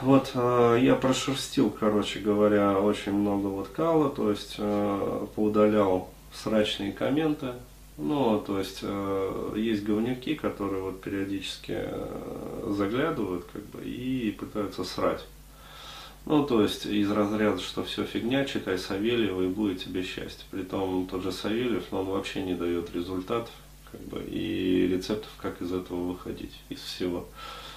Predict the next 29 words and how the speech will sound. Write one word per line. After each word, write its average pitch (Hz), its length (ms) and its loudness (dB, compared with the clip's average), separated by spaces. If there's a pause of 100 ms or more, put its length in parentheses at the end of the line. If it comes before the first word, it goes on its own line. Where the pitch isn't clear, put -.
(160)
То - 120 -2
есть 92 180 -6
он 92 120 -2
просто, 113 380 2 (1200)
ну, - 100 -2
как - 140 -10
сказать, 90 400 -4
объясняет, 98 540 -2
как - 180 -14
работают 92 500 -4
мозги. 92 400 -6 (520)
Да 95 180 -2
и 98 80 0
то 90 160 -6
не 85 120 -2
всегда 82 320 -8
правильно, 85 380 -4
кстати, - 340 -12
объясняет. - 480 -12 (960)
Э, 110 360 4
вот. 110 400 6
<clears throat> 175 300 6
Ну 110 420 8
вот, 175 240 4
впервые, 127 720 6
э, 104 920 2
задали 113 400 4
правильный 104 500 4
вопрос 101 580 0